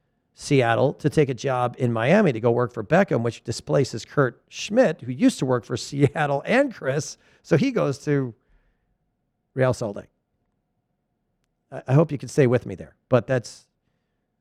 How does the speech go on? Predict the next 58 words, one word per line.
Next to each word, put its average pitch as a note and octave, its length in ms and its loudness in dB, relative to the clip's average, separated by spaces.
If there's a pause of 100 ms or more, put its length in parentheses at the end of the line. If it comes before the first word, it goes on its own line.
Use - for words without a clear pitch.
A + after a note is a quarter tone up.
(120)
that's C3 200 0
this, - 240 -10
this, - 420 -12
you B2 120 -16
know, G#2 60 -14
this G#2+ 160 -16
triangle B2 680 -2
of, F#2 100 -10 (120)
of, G2+ 220 -6 (120)
of F#2+ 180 -12
movement A2+ 460 2 (720)
of G2+ 100 -14
coaches. - 400 0 (2250)
And B2 100 0
it, A#2 120 -2
and A2+ 120 -6
it, A2+ 120 -6
and A2 120 -6
it G#2 60 -6
gets, G#2+ 260 -8
it A2 80 -18
gets A#2 180 -10
crazy C3 320 -2
at F#2+ 80 -14
times. - 220 -16 (580)
And C#3 80 4
you C#3 60 4
got C3 200 0
Nick C#3+ 320 2
Rimondo's C3 640 0
over B2 180 2
there, A#2+ 220 -2
and A2+ 120 -2
back A#2 220 0
to, A2+ 140 -4
back A#2 320 -2
to A#2+ 60 -8
the A2 60 -6
first C#3 360 -2
point A2 260 -4
with G2 160 -8
David G#2 240 2
Ochoa. A#2 300 0
I G#2+ 40 2
mean, A2 140 -4
if G#2+ 80 -8
you're B2+ 80 -6
being C3 180 2
coached C3+ 300 -4
by A2 140 -2
a G#2 40 -4
guy G#2+ 120 -8
like G2 180 -10
Nick A2+ 220 -12
Rimondo, G2 360 -4
right? G#2 300 -2
I G#2 40 -2
mean, G#2 120 -2